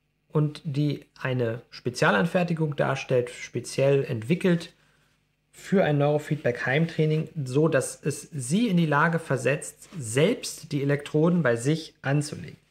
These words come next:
Nun muss ich zugeben, bin ich ein ziemlich passender Testkandidat aufgrund meiner Frisur.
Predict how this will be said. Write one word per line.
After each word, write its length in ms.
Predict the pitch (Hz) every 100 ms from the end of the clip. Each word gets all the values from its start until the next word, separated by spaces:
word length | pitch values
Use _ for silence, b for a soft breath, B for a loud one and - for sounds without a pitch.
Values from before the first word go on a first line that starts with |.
| _ B B B B B B _
Nun 100 | 160
muss 160 | 202 202
ich 140 | 185
zugeben, 420 | - 208 202 196
bin 140 | 170 175
ich 180 | 170 -
ein 340 | 151 151 -
ziemlich 500 | - 185 175 165 -
passender 680 | - 175 175 165 143 135 - _ _ _ _
Testkandidat 1000 | - 196 - - 160 147 143 139 165 170 b b b b b
aufgrund 480 | 139 - 151 165 156
meiner 260 | 147 143
Frisur. 640 | 135 - 131 160 185 233